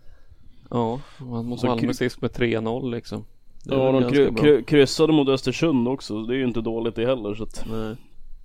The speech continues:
Speaker 1: Ehm, så ja, vad ska man säga? Jag tycker att de gör det bra, men det är fortfarande ganska,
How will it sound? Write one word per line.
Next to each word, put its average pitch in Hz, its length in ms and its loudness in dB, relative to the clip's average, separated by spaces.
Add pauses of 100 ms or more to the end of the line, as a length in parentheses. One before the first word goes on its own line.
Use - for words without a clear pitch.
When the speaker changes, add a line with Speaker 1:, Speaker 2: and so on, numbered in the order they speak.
(1040)
Speaker 1:
Ehm, - 680 -6 (1080)
så - 200 -10
ja, 113 400 0
vad 110 120 -8
ska - 140 -2
man 113 100 0
säga? 117 360 0 (180)
Jag - 120 -8
tycker 139 220 2
att 135 80 0
de 123 140 0
gör 127 140 4
det 127 60 4
bra, 123 300 4
men 107 160 -4
det 110 280 -2
är 110 200 -4 (440)
fortfarande 117 680 -2
ganska, 107 560 0